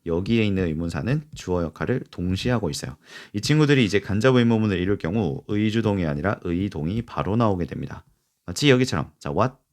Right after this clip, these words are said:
의, is, 동. 맞죠? 어쨌거나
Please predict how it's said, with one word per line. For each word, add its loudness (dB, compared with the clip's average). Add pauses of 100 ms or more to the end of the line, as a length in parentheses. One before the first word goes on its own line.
(260)
의, -2 (1400)
is, -2 (100)
동. -10 (180)
맞죠? -10 (340)
어쨌거나 0